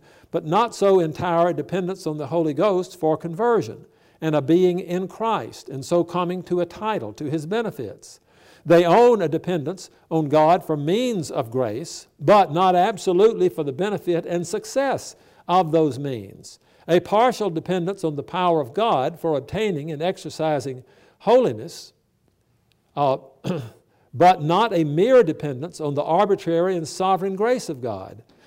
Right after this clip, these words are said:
They own a dependence on the free grace of God for a reception into his favor, so far as that is without any proper merit, but not as, as it is without being attracted or moved with any excellency.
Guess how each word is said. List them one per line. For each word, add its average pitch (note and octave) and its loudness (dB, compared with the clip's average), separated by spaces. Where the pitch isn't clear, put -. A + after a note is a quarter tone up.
They E3 6
own A3+ 6
a F#3+ 2
dependence E3 -4
on D#3 -2
the C#3 -6
free G#3+ -2
grace E3+ 2
of D3 -10
God C#3 -2
for E3 -2
a D#3 0
reception D#3+ -4
into D#3+ -6
his B2+ -8
favor, D#3 -2
so G3 2
far G3+ 4
as C#3 -2
that E3 4
is D#3 -2
without D3+ 2
any C#3+ -6
proper C3+ -2
merit, D#3 -4
but F3+ 6
not G3+ 2
as, E3+ 0
as E3 0
it E3 -2
is D#3 2
without D#3+ 2
being E3+ 2
attracted G#3 -6
or C#3+ -4
moved D#3 2
with C#3+ -6
any E3+ -2
excellency. D3 -10